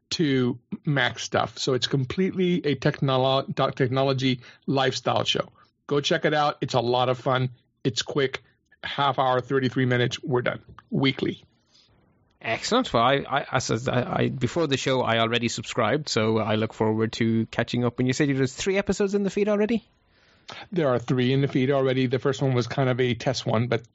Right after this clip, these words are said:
Speaker 1: still listen. It was fun.
Speaker 2: Excellent. Well, thank you, Victor. And, uh, last but by no means least, Adam, would you like to tell the listeners, that, that those two of them somewhere who've never heard of you before, where they can find out more about what you do?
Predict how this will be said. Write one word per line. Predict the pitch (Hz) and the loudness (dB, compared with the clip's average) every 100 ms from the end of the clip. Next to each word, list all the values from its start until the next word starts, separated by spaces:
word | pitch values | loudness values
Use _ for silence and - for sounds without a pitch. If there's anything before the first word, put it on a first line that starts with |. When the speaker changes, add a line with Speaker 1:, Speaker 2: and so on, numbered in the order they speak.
| - | -12
Speaker 1:
still | - 285 220 | -6 -2 -2
listen. | - - 196 | 0 0 0
It | - | 0
was | 135 | -2
fun. | - - - _ _ _ - _ _ | -2 -4 -6 _ _ _ -20 _ _
Speaker 2:
Excellent. | 208 - 123 - - - | -8 -8 -10 -14 -14 -8
Well, | |
thank | 208 127 - | -4 -2 -2
you, | |
Victor. | 107 - 214 - _ - - - - | -2 -2 -4 -6 _ -20 -20 -20 -10
And, | 196 202 208 196 | -4 0 0 0
uh, | 190 185 185 185 | -2 0 2 2
last | 180 220 254 - | 0 0 0 0
but | 190 | 0
by | 196 | 2
no | 233 | 2
means | 208 180 | 2 2
least, | 185 180 | 2 0
Adam, | - 208 190 147 | 0 0 2 0
would | 139 | 0
you | 170 | 0
like | 156 - | 0 -2
to | |
tell | - 156 | -2 0
the | 143 | 2
listeners, | 139 139 147 135 127 | 0 0 0 -2 -2
that, | - 147 | -4 -2
that | 175 | -2
those | 147 147 | 0 -2
two | - - 208 | -2 0 0
of | 143 | 0
them | 151 139 | 0 0
somewhere | 180 165 123 120 | 0 0 2 2
who've | 123 120 | 2 0
never | 123 120 | 0 2
heard | 123 | 0
of | 120 | 0
you | 120 | -2
before, | 117 - 123 | -2 0 0
where | 113 123 123 | 2 2 2
they | 113 | 0
can | 123 | -2
find | 117 123 113 | -2 0 2
out | 113 | 0
more | 107 110 107 | 0 0 0
about | 110 110 107 | -2 -2 -2
what | 107 101 | -2 -2
you | 107 | -4
do? | 87 | -6